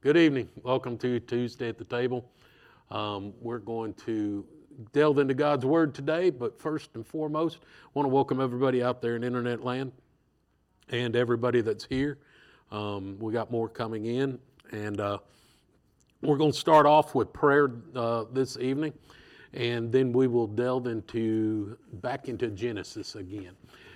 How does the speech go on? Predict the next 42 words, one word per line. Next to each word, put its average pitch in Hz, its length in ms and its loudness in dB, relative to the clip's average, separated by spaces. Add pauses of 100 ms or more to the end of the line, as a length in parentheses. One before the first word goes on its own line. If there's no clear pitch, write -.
(100)
Heavenly 143 260 4
Father, 156 320 6
right 143 240 2
now 123 160 -2
we 127 120 0
just 120 220 0
come 127 160 -6
before 123 340 -4
you 120 140 -4
first 113 300 -8
and 107 100 -14
foremost, 113 500 -10
lifting 107 320 -6
you 104 200 -6
up. 101 160 -12 (500)
Lord, 127 180 4
I 120 80 2
just 107 240 -4
pray 117 220 -2
right 113 260 -4
now 101 160 -12
that 104 180 -10
you 117 120 -6
would 107 120 -8
just 107 280 -10
search 120 280 -4
us. 127 260 -8 (420)
Lord, 123 180 2
if - 80 -6
there's 123 240 4
anything 135 560 0
that 101 180 -4
would 104 220 -4 (300)
hinder 127 400 4
us - 120 -4
or 107 200 -2
separate 143 480 2
us 135 80 2
from 127 200 -6
you, 110 140 2
let 117 240 0
it 110 180 -6